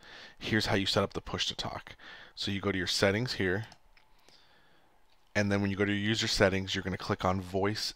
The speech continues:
and video. And then this voice activity will probably be the default of what is, it's on right now, or what it's set to as default. So you wanna click over to the push to talk, and then here in the shortcut,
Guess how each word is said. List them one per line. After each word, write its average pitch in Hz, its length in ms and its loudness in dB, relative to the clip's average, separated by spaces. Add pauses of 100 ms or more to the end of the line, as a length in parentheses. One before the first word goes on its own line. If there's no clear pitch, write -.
and 98 100 -4
video. 110 460 2 (1300)
And 104 200 4
then 98 280 4 (140)
this 101 460 4
voice 107 400 4
activity 107 640 2
will 98 180 2
probably 107 500 6
be 98 220 2
the 92 120 0
default 90 520 -2
of - 160 -6
what 87 220 2 (260)
is, - 300 -4 (180)
it's 95 220 -2
on 85 340 4
right - 160 -4
now, 104 360 -4
or 90 120 6
what 87 160 4
it's - 120 -6
set 73 300 2
to 78 200 -2
as 69 100 -4
default. - 380 -10 (360)
So - 140 -2
you 98 80 2
wanna 95 160 6
click - 340 2
over 101 140 4
to 95 60 4
the 87 60 2
push - 340 0
to - 100 -4
talk, - 400 2 (1040)
and 107 240 4
then 98 380 4
here - 340 4
in 117 140 4
the 104 100 2 (100)
shortcut, 120 580 4